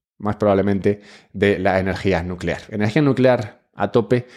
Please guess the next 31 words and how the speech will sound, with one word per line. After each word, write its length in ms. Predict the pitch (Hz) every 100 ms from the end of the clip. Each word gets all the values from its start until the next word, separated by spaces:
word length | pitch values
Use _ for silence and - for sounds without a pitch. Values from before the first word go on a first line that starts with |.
| _
y 60 | -
así 260 | 95 104 101
por 160 | 95
lo 40 | 90
menos 320 | 95 98 -
reduces 320 | 101 101 107
el 100 | 104
coste 240 | 95 107 -
de 80 | 113
la 60 |
energía, 340 | 120 107 123 113
que 80 |
es 100 | 101
lo 80 | 92
más 280 | 92 92 - - - _
importante 720 | 127 104 104 95 95 90 95 - - -
porque 420 | 101 101 104 - -
y 80 | 95
afecta 480 | 87 95 - 90
a 80 | 90
todas 220 | 87 87
las 160 | 85 85
demás, 360 | 85 82 87 90
eh, 200 | 80 85
cosas 220 | 87 87
que 100 | 87
se 80 | 87
producen 400 | 85 85 85 82
en 120 | 92
una 360 | 90 85 85 _
economía. 520 | 113 113 110 104 80